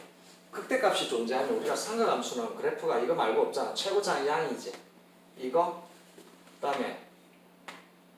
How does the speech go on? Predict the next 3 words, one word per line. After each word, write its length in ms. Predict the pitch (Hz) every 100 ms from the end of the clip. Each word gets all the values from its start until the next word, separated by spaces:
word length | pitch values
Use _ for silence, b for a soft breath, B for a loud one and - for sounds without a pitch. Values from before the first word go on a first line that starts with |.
| - - - - - - - - - - - - -
이거, 260 | 139 139 175 170 - - - - - - - - - - - - - - - - -
그다음 300 | 508 240 226
이거. 260 | - -